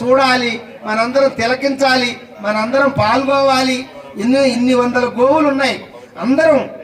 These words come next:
కనీసం ఈ గోశాల అభివృద్ధిలో మనం ఒక ఆవు, ఒక దూడ, ఒక్కదాన్ని మనం దత్తత తీసుకున్నా ఒక నెలకి మనం కేటాయించవచ్చండి. ఈ గోశాల వారు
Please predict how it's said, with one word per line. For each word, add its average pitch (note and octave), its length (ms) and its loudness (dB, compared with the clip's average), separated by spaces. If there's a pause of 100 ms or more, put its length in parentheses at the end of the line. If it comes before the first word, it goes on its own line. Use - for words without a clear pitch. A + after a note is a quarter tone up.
కనీసం D4+ 560 2 (220)
ఈ B3 220 -2
గోశాల D4 420 4
అభివృద్ధిలో D4 600 2
మనం C4+ 320 0 (180)
ఒక A3+ 140 -4
ఆవు, D4+ 400 2
ఒక D4 200 0
దూడ, C#4+ 300 2 (580)
ఒక్కదాన్ని D#4 640 0
మనం D4+ 300 2
దత్తత C4+ 360 0
తీసుకున్నా C#4+ 680 2 (240)
ఒక B3+ 120 -8
నెలకి C4 440 2
మనం D4+ 340 2 (240)
కేటాయించవచ్చండి. C4 960 0 (260)
ఈ A#3 240 -4
గోశాల D4 440 2
వారు C#4 500 2